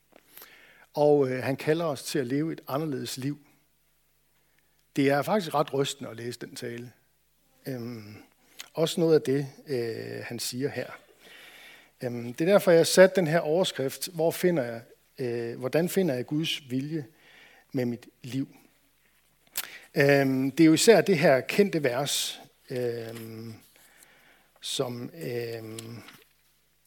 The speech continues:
som står her, og som er med rette ofte blevet, blevet, blevet trukket frem. "Søg først Guds rige og hans retfærdighed, så skal alt det andet gives jer i tilgift." At den,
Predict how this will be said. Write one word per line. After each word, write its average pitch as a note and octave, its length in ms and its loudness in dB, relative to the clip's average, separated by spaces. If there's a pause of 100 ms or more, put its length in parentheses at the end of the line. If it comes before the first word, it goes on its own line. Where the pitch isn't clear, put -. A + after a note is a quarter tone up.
som B2+ 200 -6
står D#3+ 320 0
her, A#2 100 -6 (220)
og A#2+ 80 -8
som B2+ 180 -6
er A#2 460 -10
med B2 220 -8
rette D3 440 0
ofte C#3 320 -8
blevet, A#2+ 360 -8 (260)
blevet, A#2+ 340 -6
blevet A#2+ 560 -14 (240)
trukket A#2+ 300 -8
frem. C#3+ 340 -8
"Søg D3+ 380 -2
først C#3 340 -8
Guds D3 340 -6
rige A#2+ 220 -12
og - 60 -16
hans A#2 220 -14
retfærdighed, A#2+ 580 -10 (600)
så - 140 -8
skal - 240 -8
alt E3+ 200 -2
det D#3 80 -10
andet D3 320 -6
gives E3+ 280 -6
jer - 60 -8
i C3+ 40 -10
tilgift." - 720 -10 (680)
At C#3+ 120 -10
den, E3 140 2